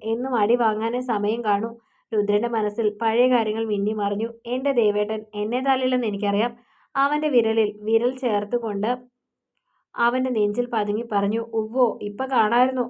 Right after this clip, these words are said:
അടി വാങ്ങിക്കൂട്ടി മോങ്ങിക്കൊണ്ടിരിക്കുന്നത്." രുദ്രൻ പുഞ്ചിരിയോടെ പറഞ്ഞു. അവളുടെ മുഖമൊന്ന് വാടി. എന്തെങ്കിലും പറഞ്ഞാൽ അപ്പം മുഖം വീർപ്പിച്ചോണം.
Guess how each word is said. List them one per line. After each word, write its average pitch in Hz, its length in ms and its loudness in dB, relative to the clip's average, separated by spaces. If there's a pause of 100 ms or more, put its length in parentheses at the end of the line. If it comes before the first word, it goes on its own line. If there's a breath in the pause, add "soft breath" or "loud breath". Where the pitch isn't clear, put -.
അടി 247 240 2
വാങ്ങിക്കൂട്ടി 247 520 0
മോങ്ങിക്കൊണ്ടിരിക്കുന്നത്." 226 1000 -2 (480 loud breath)
രുദ്രൻ 285 340 -2
പുഞ്ചിരിയോടെ 233 560 2
പറഞ്ഞു. 202 340 0 (100)
അവളുടെ 202 300 0
മുഖമൊന്ന് 214 460 -4
വാടി. 208 320 0 (180)
എന്തെങ്കിലും 254 480 -2
പറഞ്ഞാൽ 220 360 0
അപ്പം 214 300 -2
മുഖം 220 240 -2
വീർപ്പിച്ചോണം. 202 580 -2